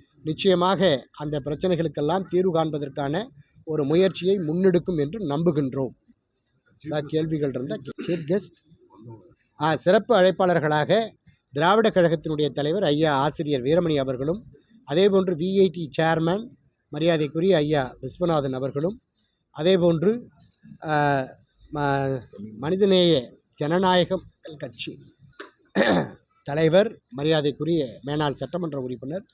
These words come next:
திரு தமிமுன் அன்சாரி அவர்களும், ஓய்வு பெற்ற காவல்துறை ஐ பி எஸ் அதிகாரி திரு ராமசுப்ரமணி அவர்களும், ஆ, நடிகர்கள் அதேபோன்று, ஆ, ஆமா, ஆ, மரியாதைக்குரிய,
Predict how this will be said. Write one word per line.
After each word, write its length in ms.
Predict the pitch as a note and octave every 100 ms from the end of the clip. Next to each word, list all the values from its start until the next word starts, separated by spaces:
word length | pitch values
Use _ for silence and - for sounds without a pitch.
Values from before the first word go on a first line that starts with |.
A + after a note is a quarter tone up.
| _ _ _
திரு 380 | C#3+ C#3+ B2 A2 _ -
தமிமுன் 360 | D3 D#3+ E3 F3 _
அன்சாரி 520 | B2+ B2+ D3+ C#3+ C#3
அவர்களும், 420 | A#2 B2+ D3 G3+ - _ _ _ _
ஓய்வு 420 | C#3+ C#3+ F3 F#3
பெற்ற 460 | E3 C#3+ F#3 D3 G#2+
காவல்துறை 680 | - C#3+ D#3 C3+ C#3 A#2 - _ -
ஐ 180 | D3+
பி 120 | D3+ E3
எஸ் 200 | C#3 A2+
அதிகாரி 560 | B2 B2+ C3+ C3 G3+ _ _ _ _
திரு 420 | - D#3+ C3 G#2 - -
ராமசுப்ரமணி 680 | C#3+ D#3+ D3 C3 B2+ B2
அவர்களும், 460 | A#2 B2 A#2+ B2+ F#3 - _ _ _ _ C3
ஆ, 220 | B2+ C3
நடிகர்கள் 640 | C3 D#3+ G3 G3 D#3 B2+ - _ _ _ _ -
அதேபோன்று, 560 | C#3+ D#3+ D3 C#3+ C#3+ A2+ E2+ _ _ _ _ _ -
ஆ, 100 | C#3 F#3+ - _ _ _ _ _ -
ஆமா, 240 | C3 C3 A#2 - -
ஆ, 80 | C3+
மரியாதைக்குரிய, 840 | C3 D3 E3 D3+ C#3 D#3+ E3 C3